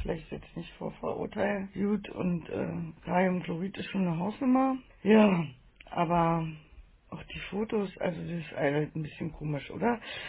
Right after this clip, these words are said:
Also jetzt mal ernsthaft, wir können ja mal einmal kurz, bevor wir in die Analyse gehen, analysieren.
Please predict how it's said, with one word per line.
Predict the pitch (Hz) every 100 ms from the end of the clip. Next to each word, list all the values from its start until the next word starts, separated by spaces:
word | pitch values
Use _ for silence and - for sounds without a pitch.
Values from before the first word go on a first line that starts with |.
| -
Also | - 190
jetzt | 180 -
mal | 202
ernsthaft, | - 165 180 170 151 -
wir | 175
können | - 202
ja | 240
mal | 220 196
einmal | 196 247 262
kurz, | 233 233 -
bevor | 214 208 208
wir | 214
in | 196
die | 190
Analyse | 180 185 185 175 160
gehen, | 160 156 - - - - -
analysieren. | 196 214 214 214 185 151 147 143 -